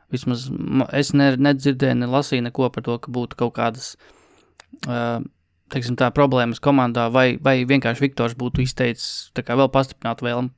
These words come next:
tam, lai viņu aizmaina tā kā iespējami drīz. Es uzskatu, ka šī bija kaut kādā ziņā tāda, tādas Pacers komandas stilā, nu, kad low-key viss notika, viss notika pa klu-, tā kā pa kluso, profesionāli,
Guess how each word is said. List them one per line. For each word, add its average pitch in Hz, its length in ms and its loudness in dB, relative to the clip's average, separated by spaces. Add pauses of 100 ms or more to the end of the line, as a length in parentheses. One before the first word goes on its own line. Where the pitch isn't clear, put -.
(160)
tam, 123 280 -4
lai 120 180 -2
viņu 120 160 0
aizmaina 113 380 0
tā 107 100 -8
kā 110 220 -6 (640)
iespējami 123 500 0
drīz. 120 380 -2 (280)
Es 139 160 0
uzskatu, 135 380 -4
ka - 120 -6
šī 135 240 2
bija 120 340 -4 (880)
kaut 147 160 0
kādā 135 180 6
ziņā 135 300 4
tāda, 123 380 -4
tādas 123 340 -2
Pacers 143 400 2
komandas 131 340 2
stilā, 135 300 2
nu, 156 100 4
kad 127 200 -2 (300)
low-key 139 480 4
viss 160 220 0
notika, 147 560 -2
viss 139 220 0
notika 131 300 -2
pa 131 100 -6
klu-, 151 240 -8
tā - 160 -10
kā 123 160 -2
pa 131 80 -8
kluso, 160 480 2 (400)
profesionāli, 143 720 2